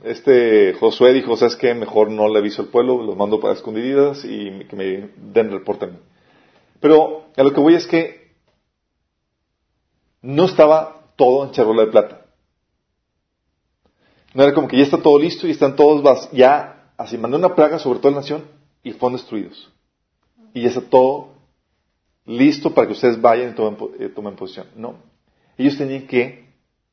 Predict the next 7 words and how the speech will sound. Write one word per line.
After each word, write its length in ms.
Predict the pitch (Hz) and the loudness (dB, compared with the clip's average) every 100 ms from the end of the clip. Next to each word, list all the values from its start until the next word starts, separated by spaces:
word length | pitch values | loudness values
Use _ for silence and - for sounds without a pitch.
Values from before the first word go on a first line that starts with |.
| _ | _
conquistar 600 | _ - 113 101 - 117 110 | _ -14 -14 -16 -8 -4 -4
la 160 | 107 | -6
tierra. 280 | - 92 - _ _ _ _ _ - | -10 -16 -18 _ _ _ _ _ -6
Fíjate 220 | 180 214 | 2 2
lo 40 | 202 | 6
que 100 | 143 | 4
dice. 380 | - 107 - | 4 -2 -6